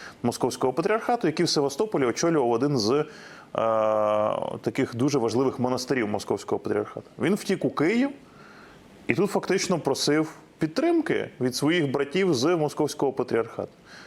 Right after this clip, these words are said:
І вони його ігнорували весь час. І ось він днями послужив, е, літургію з екзархом Вселенського патріарха, його заборонили. Так ось цікаво, що,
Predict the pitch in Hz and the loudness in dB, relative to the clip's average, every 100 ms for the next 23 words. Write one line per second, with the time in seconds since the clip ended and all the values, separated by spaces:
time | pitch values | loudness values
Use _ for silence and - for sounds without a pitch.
0 | - - 277 311 190 226 220 151 175 170 | -6 0 2 2 2 2 2 2 2 2
1 | 120 92 92 95 - 107 - - - - | 2 2 0 -2 -6 -8 -8 -16 -20 -20
2 | - - - - 127 131 240 294 262 180 | -20 -20 -20 -6 -4 0 2 2 2 0
3 | 117 120 170 185 160 151 151 131 143 151 | -2 0 2 2 0 -2 0 2 4 2
4 | 123 123 113 110 107 107 - - - - | 2 0 2 4 2 0 -2 -14 -20 -8
5 | 120 123 135 120 151 143 123 107 127 127 | -4 0 0 2 2 2 2 2 2 2
6 | 123 113 135 - 117 139 127 123 131 123 | 2 0 0 -2 -2 0 0 0 -2 -2
7 | 135 185 233 220 131 117 175 175 151 156 | 0 2 0 0 0 0 2 0 0 0
8 | 120 90 - - - - - - 151 - | 0 -2 -6 -16 -20 -16 -6 -2 0 0
9 | - 277 285 180 - 170 160 | 0 2 2 0 0 2 2